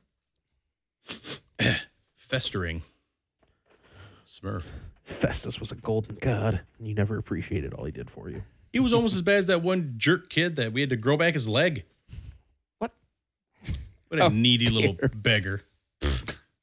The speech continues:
Speaker 3: I, did we even do that? Like,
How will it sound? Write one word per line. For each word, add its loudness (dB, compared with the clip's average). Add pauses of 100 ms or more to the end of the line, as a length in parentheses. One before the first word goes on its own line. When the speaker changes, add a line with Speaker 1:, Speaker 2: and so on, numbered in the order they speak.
(920)
Speaker 3:
I, -2 (200)
did -4
we -4
even 2
do 0
that? 0
Like, -8